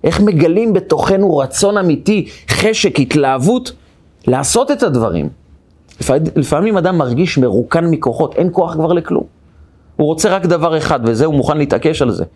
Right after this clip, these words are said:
ללכת לישון. הוא מוכן ללכת לישון שבוע, אין לו כוח לכלום.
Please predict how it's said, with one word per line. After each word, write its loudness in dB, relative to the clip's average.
ללכת 0
לישון. -2
הוא -8
מוכן -2
ללכת 0
לישון 0
שבוע, 0
אין 2
לו 0
כוח 0
לכלום. 0